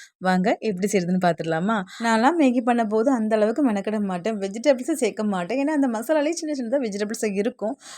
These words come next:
அதனால சும்மா வந்து தண்ணியை கொதிக்க வச்சுட்டு, அதுல மேகி மசாலாவும் மேகியும் போட்டு நல்லா தளதளன்னு வெந்து வரும்போது ஆஃப் பண்ணிடுவோம். But இவங்க என்னன்னா, "நீ காய்கறிலாம் கட் பண்ணு,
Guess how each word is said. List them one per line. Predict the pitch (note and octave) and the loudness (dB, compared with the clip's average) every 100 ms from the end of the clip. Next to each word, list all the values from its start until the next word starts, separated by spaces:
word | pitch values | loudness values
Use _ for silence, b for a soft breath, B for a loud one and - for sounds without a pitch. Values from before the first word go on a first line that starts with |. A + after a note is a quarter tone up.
| B | B
அதனால | B3 A3+ A3 | -4 0 0
சும்மா | D#4 C#4+ C#4 B3+ | 0 2 2 2
வந்து | A3 B3 F#4 | 0 -2 2
தண்ணியை | B3+ B3+ C#4+ | 4 6 4
கொதிக்க | B3 G#3+ A3 | 2 -2 0
வச்சுட்டு, | G#3 G#3+ F#4 | 0 -2 0
அதுல | E4 B3+ C4 | 0 2 0
மேகி | A3+ G#3+ A3+ | 2 0 -2
மசாலாவும் | A3 G3 A3+ A3 A3+ | -2 -2 0 2 2
மேகியும் | F#3+ F#3 G3 | -2 -2 -4
போட்டு | F3+ G3+ D#4+ | -2 -2 0
நல்லா | C#4 A#3+ | 0 2
தளதளன்னு | A#3 A#3 A#3 A3 G3 | 2 2 0 0 -2
வெந்து | F#3+ | 2
வரும்போது | F3+ F3 A3+ D#4+ | 0 2 -2 -2
ஆஃப் | A#3+ A3+ | -4 -4
பண்ணிடுவோம். | F#3+ D#3+ D#3+ E3+ - B B B | -6 -8 -6 -6 -6 B B B
But | G#3+ A3 A3 G3 | 0 0 0 -2
இவங்க | G#3 C#4 D#4 | 0 2 4
என்னன்னா, | C#4+ C#4 C4 D4 D4+ | 6 6 6 4 4
"நீ | B3+ | 2
காய்கறிலாம் | G#3 F#3 F#3 G3+ G3+ A3 C4+ | 2 0 0 0 0 0 2
கட் | G3+ F#3 | 0 0
பண்ணு, | A3+ G3+ | -4 -2